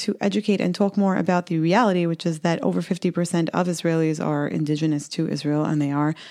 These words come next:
Arab Jews who lived in the region for thousands of years, hundreds, if not thousands of years in some cases. If we are making artwork and writing articles and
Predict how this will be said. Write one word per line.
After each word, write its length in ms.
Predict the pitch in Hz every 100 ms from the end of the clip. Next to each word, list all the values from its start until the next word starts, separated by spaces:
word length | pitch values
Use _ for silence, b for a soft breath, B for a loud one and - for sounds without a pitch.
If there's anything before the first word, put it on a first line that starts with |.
| B _ -
Arab 300 | 143 165 185
Jews 380 | - 165 165 -
who 120 | 170
lived 240 | 160 156
in 80 | 160
the 100 | 185
region 440 | 175 160 160 156
for 280 | 151 160 151
thousands 640 | - - - 156 180 180 165
of 100 | 160
years, 420 | 160 151 151 - b b _ _ _ _ _
hundreds, 320 | - 165 156
if 80 | 147
not 160 | 147 151
thousands 320 | 156 156 147
of 80 | 147
years 240 | 180 170
in 80 | 156
some 140 | -
cases. 440 | 160 196 185 180 165 B B B B B _
If 100 | -
we 460 | 220 240 233 214 - _ _ -
are 220 | 180 165
making 380 | - 151 - 170
artwork 460 | 180 175 165 - -
and 220 | 170 160
writing 340 | 160 160 165 165
articles 580 | 170 170 170 160 156
and 320 | 180 165 165